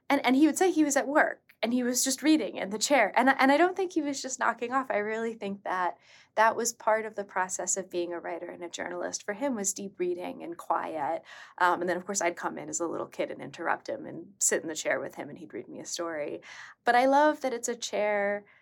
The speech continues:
that was meant for work, but part of that work was the pleasure of literature and the pleasure of books and other writers' voices as well. And it just, it reminds me of him. I'm so fond of him. He's in the book quite a bit.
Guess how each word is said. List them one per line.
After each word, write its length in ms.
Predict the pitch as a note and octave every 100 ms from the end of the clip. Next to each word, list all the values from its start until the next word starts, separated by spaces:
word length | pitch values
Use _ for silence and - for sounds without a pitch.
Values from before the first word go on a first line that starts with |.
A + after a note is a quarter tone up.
| _ _ -
that 720 | F#3+ F3+ F#3 F#3+ F#3+ - - _ _ _ _
was 200 | G#3+ A#3+
meant 240 | A#3+ F4 -
for 220 | - D#4
work, 360 | C4 - - -
but 140 | A3+
part 240 | - C4
of 120 | C4 C4
that 160 | A3+
work 260 | G#3+ G#3+ G#3+
was 140 | G#3+
the 100 | -
pleasure 380 | F#3+ F#3+ F#3+ F#3+
of 140 | F3+
literature 420 | F3 E3+ E3 E3+ F3
and 140 | F3
the 60 | E3+
pleasure 640 | F3+ F3 - E3 D#3+ D#3
of 180 | F#3 -
books 320 | - F#3 -
and 120 | F#3+ F3
other 240 | F3 F3
writers' 460 | E3 E3+ E3 D#3+ -
voices 460 | - E3 - E3
as 200 | E3+ E3
well. 340 | D#3 C#3+ - E3
And 80 | -
it 80 | -
just, 220 | F3+ - - -
it 60 | -
reminds 440 | G#3 G3+ G3 G3
me 80 | F3
of 100 | F#3+
him. 260 | - E3+ E3+
I'm 100 | G3
so 240 | G#3 A#3+ A#3
fond 300 | G#3+ G3 F#3
of 120 | F3+
him. 200 | F#3 F3+
He's 220 | G3 G3
in 140 | -
the 60 | G3
book 360 | F3+ E3+ - -
quite 240 | - E3
a 40 | D#3+
bit. 340 | D#3+ B2 -